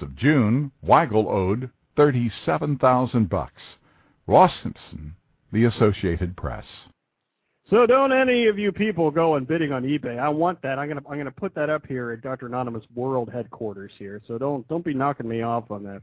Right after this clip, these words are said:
Speaker 2: uh, on the eBay thing. <laughs> Uh, so I got one more story here. It's kind of a, it's kind of a good news story to, uh, to, uh, uh, to end on here. So, so there was this guy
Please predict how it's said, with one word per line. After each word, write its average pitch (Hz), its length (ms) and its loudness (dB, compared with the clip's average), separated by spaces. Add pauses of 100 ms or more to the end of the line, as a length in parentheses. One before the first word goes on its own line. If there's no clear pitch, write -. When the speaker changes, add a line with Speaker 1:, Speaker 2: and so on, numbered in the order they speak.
(120)
Speaker 2:
uh, 98 40 -14
on 98 200 -14
the 98 80 -18 (100)
eBay 98 320 -14
thing. 90 240 -20 (880)
<laughs> 202 120 -12 (540)
Uh, 175 260 0
so 247 60 0
I 254 80 2
got 262 140 2
one 269 160 2
more 214 140 4
story 185 280 2
here. 160 140 2
It's 220 140 -2
kind 339 180 0
of 262 80 -2
a, 247 200 -2
it's 226 100 -8
kind 240 180 -6
of 196 80 -2
a 185 40 -2
good 165 220 0
news 151 220 0
story 143 420 0
to, 127 400 -2
uh, 117 220 0 (140)
to, 113 420 -2
uh, 113 60 0
uh, 101 880 -4 (220)
to 131 120 -10
end 123 260 -2
on 104 220 -2
here. 110 360 -4
So, 113 260 2
so 131 160 2
there 156 140 2
was 147 140 2
this 123 120 -2 (100)
guy 170 440 0